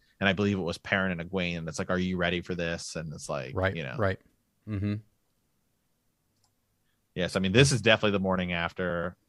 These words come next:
Speaker 1: I mean, her face
Speaker 2: The fight,
Speaker 1: looks like,
Speaker 2: sure. Now, now,
Speaker 1: her face looks
Speaker 2: actually,
Speaker 1: like this is real serious.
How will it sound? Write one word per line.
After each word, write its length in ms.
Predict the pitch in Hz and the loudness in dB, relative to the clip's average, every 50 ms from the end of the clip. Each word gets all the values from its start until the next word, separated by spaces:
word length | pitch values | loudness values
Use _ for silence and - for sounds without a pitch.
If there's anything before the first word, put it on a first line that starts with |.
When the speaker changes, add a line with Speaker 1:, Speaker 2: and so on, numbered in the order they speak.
| _ _ - | _ _ -6
Speaker 1:
I 40 | |
mean, 280 | 90 87 87 82 71 - - | -6 -6 -6 -6 -8 -10 -8
her 180 | 90 101 92 - _ _ | -6 -6 -6 -8 _ _
face 280 | - - 120 135 123 - - | 4 6 6 6 6 4 4
Speaker 2:
The 60 | 110 | 4
fight, 140 | 101 98 98 | 4 4 4
Speaker 1:
looks 120 | 101 - | 2 -2
like, 160 | - 87 85 82 | -2 -2 0 0
Speaker 2:
sure. 160 | 92 90 82 _ _ _ _ _ _ _ _ _ - - - - | 0 -2 -4 _ _ _ _ _ _ _ _ _ -20 -18 0 6
Now, 140 | 135 151 165 | 8 8 8
now, 140 | 156 165 160 | 8 8 4
Speaker 1:
her 40 | |
face 20 | - | 6
looks 100 | 107 165 | 8 8
Speaker 2:
actually, 200 | 185 107 95 104 | 6 6 6 4
Speaker 1:
like 140 | 101 92 - | 2 2 0
this 160 | 107 104 - | -2 -4 -2
is 140 | 110 95 98 | -2 -4 -2
real 220 | 92 101 110 104 | 2 4 4 4
serious. 580 | 98 - - 101 92 87 80 71 69 - - - | 4 4 2 2 2 0 -2 -4 -6 -10 -14 -18